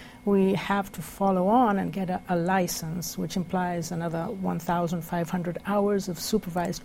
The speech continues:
work as a music therapist. So, I mean, it's, uh, it's very s-, strict. I think, uh, New York State has the highest,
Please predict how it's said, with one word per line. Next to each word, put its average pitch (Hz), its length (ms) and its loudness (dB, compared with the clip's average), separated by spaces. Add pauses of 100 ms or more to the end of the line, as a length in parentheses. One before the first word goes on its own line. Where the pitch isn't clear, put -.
(120)
work 180 520 0
as 170 200 0
a 185 40 0
music 165 320 -2
therapist. 156 520 -4 (260)
So, 233 240 8 (400)
I 220 60 8
mean, 214 180 8 (340)
it's, 220 280 10
uh, 196 180 10
it's 180 140 6
very 208 460 10
s-, - 160 -4 (100)
strict. 262 580 8
I 208 80 0
think, 185 420 2
uh, 180 120 4
New 180 180 2
York 185 240 2
State 240 360 2
has 165 200 0
the 156 60 -8
highest, 180 580 -2